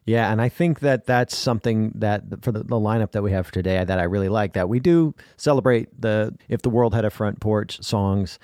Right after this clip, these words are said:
and the songs that are a little bit more poppy, but we also take a look at some songs that are a little bit more country rock and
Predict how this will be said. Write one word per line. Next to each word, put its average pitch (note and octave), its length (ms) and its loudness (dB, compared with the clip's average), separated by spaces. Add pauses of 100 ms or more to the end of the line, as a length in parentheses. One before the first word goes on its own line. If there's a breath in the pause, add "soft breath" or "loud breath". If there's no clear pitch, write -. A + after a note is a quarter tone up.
(280 loud breath)
and G#2+ 180 -2
the G2+ 60 -2
songs G#2 300 -2
that G2 140 2
are G2 60 0
a G2 60 0
little F#2+ 160 0
bit F#2 180 -8
more G#2 200 -2
poppy, A2 300 0
but E3+ 160 0
we D#3 220 2 (120)
also C#3 200 0
take C3 180 -2
a A#2+ 40 -2
look A#2+ 320 0
at G#2 340 -2 (300 loud breath)
some A#2 400 -2
songs A2+ 300 0
that A2 220 0
are A#2 100 -2
a G#2+ 40 0
little G#2+ 120 0
bit G#2 140 -2
more G2+ 260 0
country G#2+ 480 -4
rock A2+ 340 0
and G2 160 0